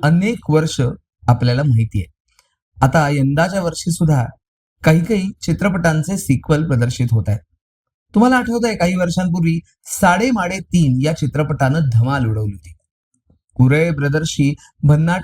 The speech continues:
केमिस्ट्री तुम्हाला नक्कीच आठवत असेल. आणि आता चौदा नोव्हेंबर दोन हजार पंचवीस रोजी प्रदर्शित होणारे चित्रपट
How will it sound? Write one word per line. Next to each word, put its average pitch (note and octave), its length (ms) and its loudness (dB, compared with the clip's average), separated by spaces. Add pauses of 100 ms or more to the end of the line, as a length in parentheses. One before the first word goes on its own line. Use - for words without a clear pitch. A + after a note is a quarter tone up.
केमिस्ट्री D#3 440 0
तुम्हाला D3+ 300 0
नक्कीच D3 320 -2
आठवत C3+ 280 0
असेल. A#2+ 240 0 (680)
आणि D#3 180 2
आता F3 420 0
चौदा D#3+ 360 2
नोव्हेंबर G#3 440 -2
दोन D#3+ 240 -4
हजार E3+ 260 0 (100)
पंचवीस C3+ 480 0
रोजी C3 360 0 (360)
प्रदर्शित F#3 460 0
होणारे E3 340 0
चित्रपट C#3 480 -2